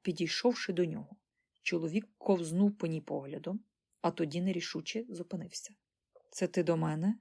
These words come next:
різко запитав він. «Так, сер», розцвіла Поліана. «Я кажу, який сьогодні прекрасний день, чи не так?» «Хм? О, хм», витиснув із себе незнайомець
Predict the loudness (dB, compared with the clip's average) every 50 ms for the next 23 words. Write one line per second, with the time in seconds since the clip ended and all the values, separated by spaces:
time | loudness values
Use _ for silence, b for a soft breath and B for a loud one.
0 | _ _ _ _ _ _ _ _ _ _ _ _ _ 0 0 2 2 0 -2 -4
1 | -4 -4 -4 -4 -4 -4 -4 -4 -4 -4 -4 -6 -10 -10 -12 _ _ _ _ _
2 | _ _ _ _ _ _ _ 4 6 6 8 6 6 6 6 6 6 4 2 -2
3 | -6 -12 _ _ _ _ _ _ 0 0 0 0 0 0 2 4 4 4 4 2
4 | -2 -2 -2 -2 -4 -6 -8 -12 -12 b b b b b b b 8 8 8 10
5 | 8 6 6 4 4 4 4 2 2 _ 10 12 12 12 12 12 8 10 10 10
6 | 12 12 10 10 8 6 6 6 6 6 8 8 10 10 10 8 6 4 6 10
7 | 12 12 12 12 10 6 4 4 4 6 8 8 8 6 8 10 10 10 10 8
8 | 4 _ -16 -20 _ _ _ _ _ _ _ -20 -20 -20 _ _ _ _ _ _
9 | _ _ _ _ _ _ 2 6 8 10 10 12 12 12 10 8 4 0 _ _
10 | _ _ _ _ _ _ _ _ _ _ _ _ _ _ _ _ 2 8 12 12
11 | 12 12 12 12 12 12 10 8 4 -2 _ _ _ _ _ _ _ _ _ _
12 | _ _ _ 6 8 10 10 8 8 4 -6 _ -20 -20 -20 _ _ _ _ _
13 | _ _ _ _ -14 -8 -2 2 4 4 4 4 2 0 0 -2 -4 0 2 4
14 | 4 4 4 2 2 0 0 0 0 -2 0 4 6 6 6 6 4 0 -2 -4